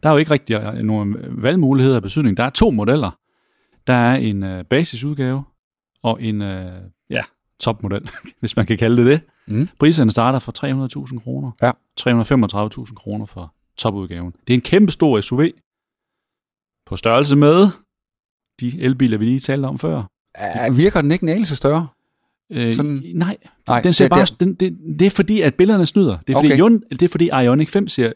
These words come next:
Speaker 1: kompakt ud på billeder, men er kæmpestor i virkeligheden.
Speaker 2: Ja, jeg vil understrege, jeg har ikke kørt i bilen.
Speaker 1: Og iWays U fem, som den hedder,
Speaker 2: Ja.
Speaker 1: den ser bare stor ud og er,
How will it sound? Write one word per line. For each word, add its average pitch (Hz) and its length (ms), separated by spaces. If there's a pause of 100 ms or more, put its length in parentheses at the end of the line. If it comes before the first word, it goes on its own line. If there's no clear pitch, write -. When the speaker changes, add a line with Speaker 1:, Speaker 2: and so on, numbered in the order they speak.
(120)
Speaker 1:
kompakt 143 380
ud 139 100
på 117 80
billeder, 143 380
men 113 100
er 113 60
kæmpestor 170 500
i - 20
virkeligheden. 98 460
Speaker 2:
Ja, 113 120 (100)
jeg 131 120
vil 139 80
understrege, 135 320
jeg 143 100
har 131 80
ikke - 100
kørt 110 160
i 95 60
bilen. 92 220
Speaker 1:
Og 127 240
iWays 120 260
U 156 100
fem, 175 280 (160)
som 101 160
den 113 120
hedder, 131 200 (160)
Speaker 2:
Ja. 107 100 (100)
Speaker 1:
den 156 140 (520)
ser - 180
bare 120 340
stor 143 240
ud 117 180
og 104 140
er, 104 120